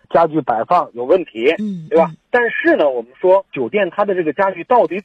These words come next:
Speaker 1: 怎么摆放才不至于把别人绊倒？
Speaker 2: 嗯。
Speaker 1: 我觉得这个是一个非常，怎么说呢，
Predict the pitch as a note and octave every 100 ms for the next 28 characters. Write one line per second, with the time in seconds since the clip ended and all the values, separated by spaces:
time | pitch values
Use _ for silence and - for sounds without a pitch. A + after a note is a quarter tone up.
0 | - A#2 A3 F#3+ - - - - D#3+ B2
1 | - - C#3 - G3+ - - F#3+ B2 C3+
2 | F3+ - F2 - A#2+ D#3+ G#3+ A3 D#4 D4
3 | - - - _ _ _ - C#3 E3 F3
4 | E3+ A3 C4+ D4 E3 A#2 G#2 - - -
5 | D3 B2 C3 C#3+ B2 G#2+ - _ - A#3+
6 | A#3 - C3+ A3+ - _ - - E3 F#3